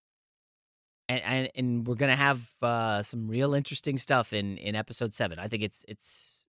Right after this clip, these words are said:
one of the best episodes. And I was able to uncover something this week that, uh, you guys are gonna love. Michael Jordan is attempting to rewrite history.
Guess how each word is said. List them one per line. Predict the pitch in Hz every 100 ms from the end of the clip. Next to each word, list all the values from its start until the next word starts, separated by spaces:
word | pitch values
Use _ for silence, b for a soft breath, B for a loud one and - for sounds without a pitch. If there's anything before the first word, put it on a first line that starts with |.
| _
one | 107 127
of | 127
the | 113
best | 120 -
episodes. | 117 - - 120 107 b b b b b -
And | 127 120 110 - _ _ _ _ _ _ _ _ -
I |
was | 160
able | 170 226
to | 262 185
uncover | 175 170 165 139
something | - 110 101
this | 92 85
week | 87 82 - -
that, | 95 - 117
uh, | 95 95 90
you | 98
guys | 123 139
are | 123
gonna | 110
love. | 98 95 - _ _ _ _
Michael | 123 127 143 196 262
Jordan | 165 160 151 135 120 -
is | 139 131 113 - -
attempting | 139 127 - - 175 156 - 85 78 -
to | 139 117
rewrite | 101 117 139 131 127 107
history. | - - - -